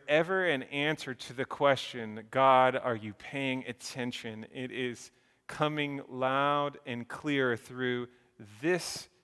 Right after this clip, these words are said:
story. And that's very important for us right now, because I bet my hunch is that you have asked the question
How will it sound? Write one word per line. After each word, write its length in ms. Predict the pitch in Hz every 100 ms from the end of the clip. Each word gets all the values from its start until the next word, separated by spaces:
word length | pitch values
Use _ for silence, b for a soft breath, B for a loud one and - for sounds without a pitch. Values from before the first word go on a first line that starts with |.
| _
story. 800 | - - - 165 147 113 95 - _ _ _ _ _ _ _ _ _ - -
And 180 | 180
that's 360 | 202 214 - - b b b b
very 720 | 127 123 123 175 185 175 170
important 600 | 147 127 - 151 123 131 120
for 340 | 143 143 -
us 460 | 127 127 - - - b b b
right 420 | 113 117 123 - 135
now, 560 | 113 113 110 117 117 _ _ _ _ _ _ -
because 680 | 147 - 147 131 123 - - b b b b b _
I 200 | - 123
bet 760 | 107 104 127 147 101 - - 107
my 220 | 127 123
hunch 880 | 117 - 156 156 123 95 98 - - b b b -
is 180 | 127 117
that 200 | 120 120
you 240 | 127 156
have 320 | 131 127 117 -
asked 520 | 135 139 135 - -
the 100 | 113
question 840 | 120 - 143 131 - - 110 104